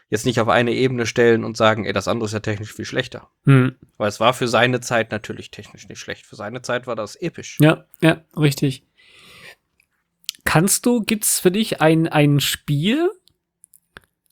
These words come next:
Speaker 2: aus der Retro-Zeit, also von damals, also alles, was vor zweitausend war oder, oder neunziger oder achtziger Jahre,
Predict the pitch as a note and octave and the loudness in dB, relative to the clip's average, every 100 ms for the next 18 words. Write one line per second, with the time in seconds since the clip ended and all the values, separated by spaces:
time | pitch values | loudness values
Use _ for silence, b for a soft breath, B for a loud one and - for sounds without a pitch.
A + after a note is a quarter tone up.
0 | _ _ - C3 - C3 B2 A2+ B2 F3+ | _ _ -2 0 2 4 4 4 2 0
1 | - A3 A#3+ - - - C4 - - - | 0 0 0 0 0 0 -6 -6 -12 -4
2 | C#3+ C3+ C#3+ C3 A#2+ A2+ C3+ C3 B2 C#3+ | 0 6 6 6 2 -2 2 2 4 2
3 | B2 A2+ G3 - - - E4+ B2 B2+ A#2+ | 4 2 0 -4 -12 -12 -6 0 2 2
4 | D3+ F3 - D3 - - C#3+ D#3 D#3 D#3 | 2 2 2 0 -2 0 2 4 4 2
5 | D#3 - A2+ D#3+ - E3 F#3 G3 F#3 G#3+ | 0 -2 0 -2 -2 0 0 0 -2 -2
6 | A3+ - C#3 B2+ B2+ B2 A#2+ A#2+ D#3+ F#3+ | -2 -4 -2 0 -2 -4 -4 -2 -2 -2
7 | G3 E3+ G3+ E3 C3 - - - D#3+ D3+ | -4 -4 -4 -2 -2 -4 -6 -2 0 2
8 | - D#3+ F3 F#3 | 2 0 0 -2